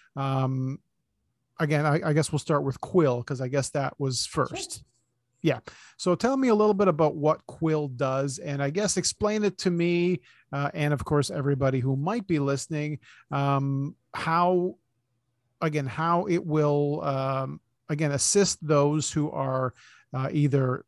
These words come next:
Speaker 1: in the world or, or possibly thinking about joining the podcast world. 'Cause I know a lot of people are listeners, and of course, those,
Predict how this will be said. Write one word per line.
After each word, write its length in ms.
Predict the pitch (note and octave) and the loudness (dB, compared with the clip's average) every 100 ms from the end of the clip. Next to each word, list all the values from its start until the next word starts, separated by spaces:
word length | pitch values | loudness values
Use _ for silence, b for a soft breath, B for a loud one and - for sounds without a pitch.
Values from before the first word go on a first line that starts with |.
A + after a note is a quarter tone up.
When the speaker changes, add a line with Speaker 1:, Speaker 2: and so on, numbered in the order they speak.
| - | 0
Speaker 1:
in 180 | A3+ | 0
the 100 | A3+ | 2
world 540 | A3 G3+ G3+ G3+ G3+ F#3+ | 0 2 2 0 -2 -2
or, 180 | C#3+ C#3 | -2 -2
or 160 | C#3 | -2
possibly 680 | A#2 C#3 C#3 C3+ C3+ C3 - _ _ _ _ - | -2 -2 -2 -4 -4 -6 -8 _ _ _ _ -4
thinking 360 | B3 G3+ E3 | -4 0 0
about 280 | C3+ C3 B2+ C3 _ _ _ F#3 _ _ _ _ - | 2 2 2 -4 _ _ _ -20 _ _ _ _ -12
joining 460 | B2+ D#3 D3 C#3+ C#3 | -2 2 2 0 -2
the 80 | C3 | -2
podcast 640 | C#3+ C3 A#2+ C3+ B2+ - | 0 0 0 -2 -2 -4
world. 400 | C3+ C3 C3+ C3 B B B | -4 -2 -2 -6 B B B
'Cause 240 | F3 E3 F#3 | 2 2 2
I 100 | G#3+ | 2
know 160 | A#3+ | 4
a 40 | G#3 | 6
lot 180 | F#3 | 6
of 80 | E3+ | 6
people 320 | E3 D#3+ D#3 | 4 2 2
are 120 | C#3 B2+ | 0 0
listeners, 600 | D#3 G3+ - G3+ A3 - | 0 0 -2 -4 -4 -4
and 100 | C#3+ | -6
of 120 | - | -6
course, 240 | D#3 D3 | -8 -6
those, 300 | - C#3+ B2 | -6 -8 -8